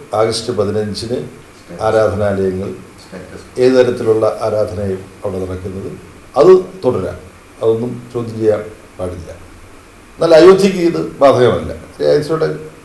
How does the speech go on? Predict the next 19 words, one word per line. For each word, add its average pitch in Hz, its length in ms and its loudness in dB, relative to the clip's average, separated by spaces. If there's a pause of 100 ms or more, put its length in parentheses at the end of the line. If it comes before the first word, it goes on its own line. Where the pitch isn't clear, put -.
(240)
തർക്കം - 320 -6 (480)
നിൽക്കുകയാണ് 107 460 -2 (120)
എന്ന - 220 -14
അർത്ഥത്തിൽ. - 320 -20 (1200)
അപ്പോ 101 200 -2 (1200)
അയോധ്യ 104 400 0 (960)
തർക്കം - 340 -4 (360)
സുപ്രീം 135 360 -4
കോടതി 135 300 0
പരിഹരിച്ചതിനെ 123 580 -2
കുറിച്ച് 123 300 -6
തന്നെ 127 200 -6 (640)
വിമർശനങ്ങളുണ്ട്. 117 760 -2 (560)
കാരണം 135 320 4 (1040)
അവിടെ 123 260 4
ബാബറി 131 320 8
മസ്ജിദ് 131 340 0
പൊളിച്ചത് 123 380 4
തെറ്റാണ്, 123 380 4